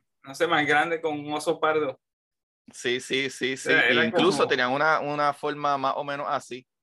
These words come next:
Speaker 2: de oso, pero de, de aquí lo tengo, aquí lo tengo porque tienen uno en el museo también, eh, en D C, tienen uno que está
Speaker 1: Uh,
Speaker 2: grande
Speaker 1: sí.
Speaker 2: de, de vicio,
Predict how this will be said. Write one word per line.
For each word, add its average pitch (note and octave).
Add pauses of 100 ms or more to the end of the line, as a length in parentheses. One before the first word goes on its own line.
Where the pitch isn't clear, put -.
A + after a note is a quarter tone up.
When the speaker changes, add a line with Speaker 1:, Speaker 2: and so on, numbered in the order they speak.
(180)
Speaker 2:
de A2
oso, A#2
pero G2+
de, F2+
de G2+
aquí A2+
lo C3
tengo, G#2+
aquí G#2
lo C3+
tengo D3
porque A2+ (420)
tienen C#3+
uno C3+
en A2
el G#2+
museo A#2+
también, C3 (140)
eh, G2+
en G#2
D G2
C, C3 (360)
tienen A2+
uno A2+
que F#2
está B2
Speaker 1:
Uh, E3
Speaker 2:
grande A#2+
Speaker 1:
sí. A2+
Speaker 2:
de, G2+
de F#2
vicio, G2